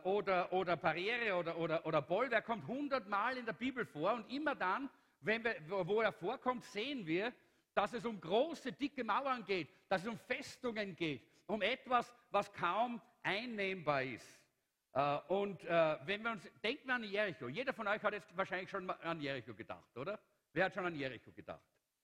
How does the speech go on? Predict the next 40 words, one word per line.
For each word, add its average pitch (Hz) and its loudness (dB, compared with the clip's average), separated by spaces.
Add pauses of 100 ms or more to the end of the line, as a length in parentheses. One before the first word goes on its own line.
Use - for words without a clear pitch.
(1080)
Niemand. 262 -2 (1000)
Na, 120 -2
wenn 147 0
ich 208 0
an 202 0
Mauern 190 2
denke 214 -4
und 180 -6
große, 202 0
dicke 208 -2
Mauern, 190 2 (220)
dann 196 0
fällt 190 0
mir 240 -4
gleich 170 0
einmal 220 0 (100)
Jericho 147 0
ein. 95 -6 (200)
Ja? 123 -4 (640)
Weil 175 2
das 220 -4
war 240 2
so 220 0
ein 233 4
Bollwerk, 233 2
das, 208 -2
äh, 180 2 (220)
das, 180 2
das 185 -2
dort 220 0
gestanden 220 0
ist. 196 -8
Die, 190 -6 (200)
die, 196 2
die, 180 0
das 196 -2
Volk 202 0
Gottes 247 2
ist 226 -6
hineingezogen 247 0